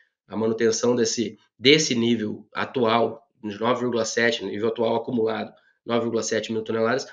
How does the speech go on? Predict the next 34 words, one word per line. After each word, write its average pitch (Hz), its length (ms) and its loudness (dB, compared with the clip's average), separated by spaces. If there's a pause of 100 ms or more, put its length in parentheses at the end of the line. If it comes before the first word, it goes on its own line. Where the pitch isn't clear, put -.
(100)
provavelmente 131 580 0
não 127 140 0
nos 131 240 -2
traria 127 340 0
um 135 80 -4
recorde, 120 580 -4 (300)
é, 110 340 0
esse 117 200 -2
mês, 120 240 0
mas 107 180 -4
não 127 140 -2
estaríamos 120 480 -2
falando 110 280 -4
de 113 120 -10
uma 120 100 -2
exportação 117 540 -6
fraca. - 340 -8 (460)
Então - 120 -20
é - 40 -18
importante, 107 760 -8 (420)
é, 107 340 -2
deixar 117 300 2
esse 113 140 2
destaque, 104 460 -8
porque - 160 -2
nós 120 340 -4 (720)
nos 123 200 -2
acostumamos 135 720 4
nos 113 160 -4
últimos 117 340 -2
meses 120 360 -2
a 123 80 -2
quebrar 120 320 -2
recordes, 113 720 -6